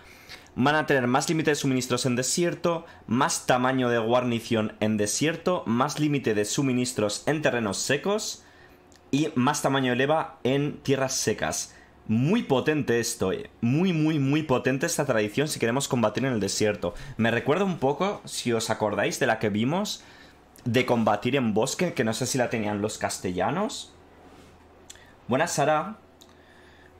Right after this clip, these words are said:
No sé si lo tenían los castellanos, pero todas aquellas culturas que tengan este tipo de bonus de combatir en, en ciertos terrenos,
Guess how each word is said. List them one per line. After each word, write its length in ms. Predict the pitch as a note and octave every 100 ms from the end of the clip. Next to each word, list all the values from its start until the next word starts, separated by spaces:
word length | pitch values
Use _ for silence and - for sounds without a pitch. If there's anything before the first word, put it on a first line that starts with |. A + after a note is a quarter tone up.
| - - - - - - - - - -
No 200 | B2+ D#3
sé 140 | G#3
si 80 | G3+
lo 100 | E3+
tenían 280 | C#3+ C3 B2
los 160 | B2
castellanos, 580 | C3 A2+ A#2 A2 C#3 F#3
pero 240 | - A2
todas 260 | G2+ C3 F#3
aquellas 360 | F3 D3 C3+ -
culturas 520 | A#2+ A2 A2 G2+ G2
que 120 | G2+
tengan 300 | G#2 G#2 G2
este 220 | - - D3
tipo 260 | D#3 D#3
de 80 | C#3
bonus 320 | G#2+ G#2 G2+
de 80 | G#2+
combatir 500 | F#2+ G2 F#2 - A2
en, 300 | C3 B2 A#2
en 180 | - A2
ciertos 420 | - G#2+ G2+ G#2
terrenos, 640 | - G2 F#2 A#2+ F#3 -